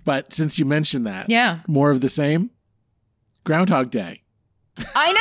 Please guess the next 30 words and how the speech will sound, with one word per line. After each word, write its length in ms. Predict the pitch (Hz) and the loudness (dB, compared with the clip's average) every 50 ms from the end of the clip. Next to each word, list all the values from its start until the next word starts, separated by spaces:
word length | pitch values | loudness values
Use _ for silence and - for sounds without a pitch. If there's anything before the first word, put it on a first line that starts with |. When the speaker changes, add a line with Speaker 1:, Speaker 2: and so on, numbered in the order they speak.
| 523 605 605 571 | 4 4 4 4
Speaker 2:
know. 180 | 494 - 220 208 - | 4 2 2 0 -4
Speaker 1:
<laughs> 680 | 208 185 - - - 175 185 - _ - - 190 - _ - | -4 -4 -4 -4 -8 -12 -12 -12 _ -14 -14 -14 -10 _ -4
Speaker 2:
I, 140 | 349 339 285 - | -4 -2 -2 -2
it 100 | 370 370 | -2 0
was 140 | 392 - | 0 0
so 240 | - - 427 392 381 349 | 2 2 2 2 0 0
meta 500 | 320 339 349 403 453 370 196 170 170 - - - 156 202 247 269 | -2 -2 -2 -2 0 0 -2 -2 -2 -6 -12 -14 -10 -8 -4 -2
because 280 | 277 285 359 339 - - - - | 0 2 2 2 0 -2 -6 -6
Speaker 1:
It's 300 | 233 226 226 262 285 277 | -2 -2 -2 -2 -2 -2
beautiful. 640 | 226 311 330 359 349 - - - 127 117 - 117 - | 0 2 2 2 2 0 -2 -2 -4 -4 -6 -10 -8
Speaker 2:
because 260 | 190 285 277 302 - | -6 -2 -2 0 0
if 100 | 311 311 269 | -2 -2 -2
you 80 | 311 | -2
take 440 | 277 - - 311 311 339 370 370 - - - | -4 -2 -2 -2 -2 -2 -2 -4 -8 -8 -4
I 200 | 240 233 233 233 | -2 -2 0 0
Got 240 | 208 214 196 190 - | 0 0 -2 -2 -2
You, 140 | 202 196 190 | -2 -4 -2
Babe, 420 | 170 175 165 165 160 160 156 147 - _ _ _ _ _ - | -2 -4 -4 -4 -4 -4 -6 -8 -12 _ _ _ _ _ -8
on 180 | - 175 170 160 | -6 -4 -4 -4
its 160 | 151 - - | -6 -6 -6
own, 560 | 170 156 175 240 262 180 104 82 - - 196 185 _ _ _ _ _ _ _ - | -4 -2 0 0 0 -2 -2 -6 -8 -10 -10 -12 _ _ _ _ _ _ _ -4
it 220 | 208 214 202 - - | -2 -2 -2 -2 0
doesn't 460 | 208 208 247 330 320 254 - - - | 2 2 2 2 0 -2 -4 -4 -4
mean 220 | 180 170 160 151 | -4 -4 -4 -4
Groundhog 260 | - 160 147 175 170 | -4 -4 0 0 2
Speaker 1:
No, 200 | 175 240 233 185 | 2 2 2 2
it's 140 | 156 135 - | 2 2 2
Speaker 2:
Day, 120 | - - 160 | 2 2 2
right? 200 | 160 160 160 160 | 4 4 4 4
Speaker 1:
unironic. 340 | 180 208 202 147 123 113 | 4 2 2 0 -2 -2